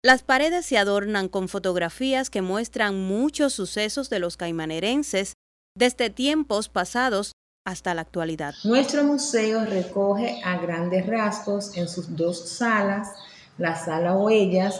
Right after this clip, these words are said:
Speaker 2: que está relacionado con la historia, todo lo relacionado con, eh, diferentes hechos históricos nacionales que tuvieron incidencia en Caimanera.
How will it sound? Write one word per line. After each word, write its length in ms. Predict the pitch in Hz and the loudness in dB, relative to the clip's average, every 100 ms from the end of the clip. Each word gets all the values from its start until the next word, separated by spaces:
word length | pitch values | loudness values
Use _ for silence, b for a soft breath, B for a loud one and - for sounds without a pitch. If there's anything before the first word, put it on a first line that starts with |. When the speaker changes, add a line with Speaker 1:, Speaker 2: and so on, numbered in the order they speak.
| - | -4
Speaker 2:
que 300 | 180 196 233 | 0 2 2
está 260 | 247 - 170 | 0 0 0
relacionado 560 | 180 180 180 180 185 185 | 2 0 0 0 0 2
con 160 | 196 | 2
la 80 | 196 | 2
historia, 680 | 202 - 233 220 202 208 208 B B B - | -2 -2 0 2 2 0 -2 B B B -4
todo 300 | 220 220 247 | 2 6 6
lo 100 | 233 | 6
relacionado 1000 | 220 214 196 190 202 196 196 202 233 240 - | 4 4 4 2 2 4 4 4 2 2 4
con, 480 | 196 196 226 233 | 6 8 6 4
eh, 280 | 190 180 180 180 | 4 4 6 4
diferentes 800 | 185 190 180 202 208 226 226 - | 2 4 4 4 2 0 0 -2
hechos 360 | 185 185 208 220 | -2 0 0 -2
históricos 840 | - 240 226 208 208 202 202 - | -2 0 2 2 2 0 0 -2
nacionales 800 | 190 202 208 240 226 208 240 254 - | 0 2 2 4 4 4 2 2 0
que 80 | |
tuvieron 560 | 180 175 156 165 196 190 | 0 0 2 2 4 2
incidencia 640 | 175 - 160 180 240 240 196 | 0 0 2 4 2 2 -2
en 100 | 175 | 2
Caimanera. 720 | 151 151 143 139 135 135 | 2 2 0 0 0 0